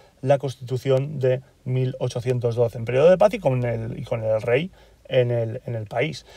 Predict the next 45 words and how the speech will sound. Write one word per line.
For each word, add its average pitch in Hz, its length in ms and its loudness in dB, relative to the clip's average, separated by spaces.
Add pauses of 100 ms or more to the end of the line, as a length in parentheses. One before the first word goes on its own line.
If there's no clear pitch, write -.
(160)
Pero 127 120 2
hay 127 40 2
que 185 80 6
tener 208 240 6
claro 127 240 4
una 110 160 -2
cosa, 156 300 4
Fernando 120 400 -4
séptimo 143 320 -2
es 175 60 -2
absolutista, 135 680 -2
Fernando 123 360 -2
séptimo 170 320 -2
no 165 120 0
quiere 156 260 2
reinar 135 400 2
como 123 240 -4
monarca 120 420 0
constitucional, 120 800 -2 (460)
Fernando 127 500 0 (140)
séptimo 156 400 -4
es 165 80 -4
partidario 160 460 0
del 123 100 0
antiguo 117 380 -4
régimen, 131 420 -4 (380)
por 127 120 4
lo 123 60 8
tanto, 127 280 2
durante 131 280 2
estos 135 260 -8
tres 143 260 -2
años 151 260 0
que 143 100 -4
dura 135 160 0
el 135 100 2
trienio 135 460 0
va 160 80 4
a 131 40 0
hacer 127 160 -6
todo 120 300 0
lo 151 120 4
posible 160 380 0
y 165 60 0
más 170 300 0